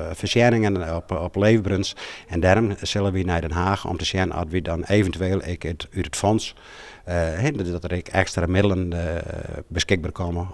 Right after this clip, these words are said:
om u hiermee te redden. Krimp op zich is een raar, eh, woord. Ik denk dat je, eh, praten maar over demografische veranderingen, hè. We krijgen volle meer mensen, eh, boven de vijfenzestig plus en we krijgen volle minder ben.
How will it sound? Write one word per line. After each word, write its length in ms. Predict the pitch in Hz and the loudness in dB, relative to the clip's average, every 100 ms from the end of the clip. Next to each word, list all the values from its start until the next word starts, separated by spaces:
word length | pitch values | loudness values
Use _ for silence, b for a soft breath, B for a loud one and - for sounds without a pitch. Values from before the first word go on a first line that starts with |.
| - | -4
om 300 | 87 85 90 - - - - | -2 0 -4 -12 -20 -20 -4
u 260 | 98 92 | 0 2
hiermee 440 | 90 90 90 90 87 | 0 -2 0 2 2
te 100 | 95 | 4
redden. 300 | 87 - - - | 2 2 -8 -16
Krimp 300 | - 139 135 | 4 6 6
op 140 | 98 - | 4 4
zich 200 | 135 113 | 6 6
is 80 | |
een 200 | 101 95 | 4 2
raar, 380 | 92 95 95 85 | 6 6 8 6
eh, 240 | 85 85 85 | 4 4 6
woord. 300 | 123 - 92 | 6 6 0
Ik 140 | 98 | 0
denk 200 | 107 104 | 2 2
dat 180 | 95 82 | 0 -2
je, 400 | 87 85 82 - | -2 -2 -2 -4
eh, 180 | 82 82 85 | -4 -4 2
praten 340 | 110 123 123 | 4 6 4
maar 180 | 101 87 | 2 2
over 200 | 78 87 | 0 2
demografische 720 | 101 101 82 101 98 82 76 | 4 4 2 4 4 4 -2
veranderingen, 460 | - 110 113 78 67 | 2 8 8 6 0
hè. 100 | 113 | -2
We 100 | 131 | 0
krijgen 280 | 95 85 82 | 2 2 4
volle 200 | 123 117 | 4 4
meer 160 | 95 | 4
mensen, 460 | 90 87 - 87 82 | 2 0 -2 -2 -2
eh, 80 | 80 | 0
boven 240 | 80 92 82 | 4 4 4
de 60 | |
vijfenzestig 540 | - 87 73 78 76 - | 0 -2 0 -2 -4 2
plus 280 | 117 151 - B B B | 4 4 0 B B B
en 140 | 101 | 0
we 60 | 101 | 2
krijgen 300 | 104 101 92 | 6 6 6
volle 200 | 98 90 | 4 4
minder 300 | 104 131 101 | 8 8 8
ben. 280 | 104 69 | 6 4